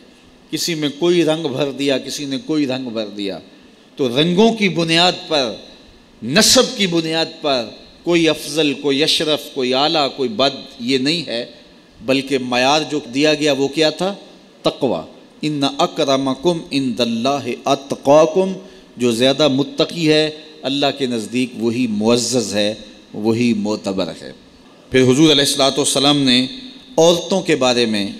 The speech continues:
ताकीद की कि वो तुम्हारी ज़ेरे दस्त हैं, इनकी मिलक कुछ नहीं होता और कमज़ोर हैं, इनके बारे अल्लाह से डरना। और हुजूर ने उनके साथ हुस्न सलूक करने की वसीयत की।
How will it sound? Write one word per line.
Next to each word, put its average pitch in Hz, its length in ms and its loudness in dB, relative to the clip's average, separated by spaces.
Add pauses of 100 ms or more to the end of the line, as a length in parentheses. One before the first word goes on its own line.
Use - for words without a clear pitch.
(160)
ताकीद 127 500 0
की 101 200 -4 (600)
कि 131 80 2
वो 127 160 2
तुम्हारी 135 440 2
ज़ेरे 127 300 2 (100)
दस्त - 320 2
हैं, 123 260 -2
इनकी 135 340 0
मिलक 156 360 4
कुछ 151 200 -6
नहीं 135 120 -2
होता 120 360 0 (340)
और 120 260 2
कमज़ोर 120 400 0
हैं, 110 220 -6
इनके 147 300 -4
बारे 113 260 0
अल्लाह 107 300 -4
से 104 160 -8
डरना। 85 400 -8 (540)
और 113 120 4
हुजूर 131 320 4
ने 127 240 2
उनके 147 300 -2
साथ 139 340 -2
हुस्न 151 300 -2
सलूक 180 400 4
करने 127 280 2
की 120 180 -2
वसीयत 107 420 -2
की। 78 180 -12